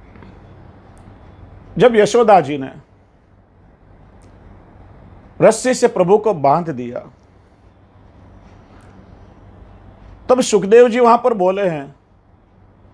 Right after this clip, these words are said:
"देखो तो सही कि प्रभु की कृपालुता का यह कैसा अद्भुत दर्शन हो रहा है।" प्रभु ने ब्रह्मा जी पर कृपा नहीं की है, प्रभु ने शिव जी पर जो कृपा नहीं की है,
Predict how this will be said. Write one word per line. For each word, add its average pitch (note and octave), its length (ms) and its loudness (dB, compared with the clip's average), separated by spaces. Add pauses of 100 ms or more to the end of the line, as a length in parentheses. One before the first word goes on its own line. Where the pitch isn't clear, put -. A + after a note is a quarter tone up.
(720)
"देखो F#3+ 360 2
तो A#3 140 -2
सही G3+ 400 0 (560)
कि G3+ 80 -6
प्रभु D#3+ 420 0
की G#3 340 2 (1300)
कृपालुता G#3+ 680 2
का G#3 140 0
यह A3 120 2
कैसा G#3 420 2
अद्भुत G3+ 380 4
दर्शन A3 420 0
हो A#3 180 4
रहा F#3 300 2
है।" C3+ 160 -12 (3000)
प्रभु A3 260 4
ने C4+ 100 0
ब्रह्मा F#3+ 440 2
जी G#3+ 120 -2
पर B3+ 200 0
कृपा F3+ 360 0
नहीं D3+ 280 -8
की D3+ 140 -12
है, C#3+ 220 -4
प्रभु E3+ 420 -6
ने B3+ 120 -2
शिव F#3+ 280 0
जी F3+ 120 2
पर B3+ 220 2
जो B3 160 4
कृपा G3+ 380 -2
नहीं F3 240 -6
की D#3 200 -12
है, D#3 180 -4